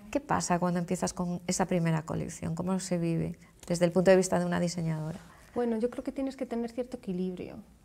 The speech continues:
Speaker 2: en el hecho de ser comercial y, y ser creativo al mismo tiempo. Las primeras colecciones siempre es un poco testar a dónde quieres ir, a quién te quieres dirigir,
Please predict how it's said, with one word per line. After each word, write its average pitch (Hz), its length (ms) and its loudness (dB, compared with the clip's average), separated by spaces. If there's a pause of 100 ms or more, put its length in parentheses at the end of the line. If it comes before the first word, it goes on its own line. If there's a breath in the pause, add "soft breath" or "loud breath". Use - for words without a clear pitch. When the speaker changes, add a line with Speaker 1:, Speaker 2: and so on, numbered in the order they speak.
(140)
Speaker 2:
en 202 340 -4
el 196 360 -4
hecho 202 280 -6
de 196 200 -2
ser 233 220 -4
comercial 214 800 -6 (140)
y, 190 560 -6
y 196 160 -4
ser 208 260 -6
creativo 190 500 -4
al 185 100 -6
mismo 185 280 -6
tiempo. 190 320 -8
Las 208 140 -4
primeras 226 300 -2
colecciones 240 580 -2
siempre 208 280 -6
es 214 100 -8
un 208 80 -4
poco 208 220 -6
testar 202 500 -6 (520 loud breath)
a 190 120 -2
dónde 196 260 0
quieres 190 340 -4
ir, 220 100 2
a 190 60 -2
quién 196 140 -4
te 190 80 -8
quieres 180 240 -4
dirigir, 190 560 -2